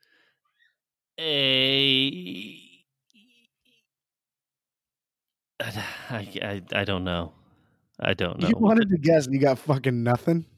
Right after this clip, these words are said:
Speaker 1: Well, when you said fleer, that fucked me all up, 'cause I don't fucking
Speaker 2: You,
Speaker 1: have
Speaker 2: you were gonna guess fleer? You don't know what it is, but you're gonna guess it?
Speaker 1: <laughs> Well, it just fucked me up. I'm like, "A fleer? What is that? The fuck is that?" Um,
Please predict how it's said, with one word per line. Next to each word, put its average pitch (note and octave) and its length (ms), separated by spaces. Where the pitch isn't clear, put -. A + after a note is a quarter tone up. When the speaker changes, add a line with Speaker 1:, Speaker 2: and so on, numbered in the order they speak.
Speaker 1:
Well, E3 180
when D#3 120
you E3+ 100
said D#3+ 200
fleer, C#3+ 280
that A#2 160
fucked - 340
me G2 100
all F#2 240
up, F2+ 160
'cause G#2 120
I A2 180
don't G#2 300
fucking A#2 200
Speaker 2:
You, A2 60
Speaker 1:
have G#2 120
Speaker 2:
you A2+ 40
were G#2+ 60
gonna A2 140
guess G#2+ 180
fleer? G2+ 320
You G#2 140
don't G2+ 80
know G#2 60
what G#2 100
it G2 60
is, G#2 200
but G2+ 80
you're G2 100
gonna G2 140
guess G2 260
it? G2+ 180
Speaker 1:
<laughs> G#3 480
Well, G#3+ 240
it A3+ 80
just F3 240
fucked F3 180
me D#3+ 80
up. D#3+ 60
I'm D3+ 60
like, C3+ 160
"A A2 40
fleer? D#3 480
What E3+ 160
is C3 180
that? C3+ 220
The D3+ 80
fuck E3+ 300
is G#2+ 160
that?" C3+ 320
Um, C3+ 480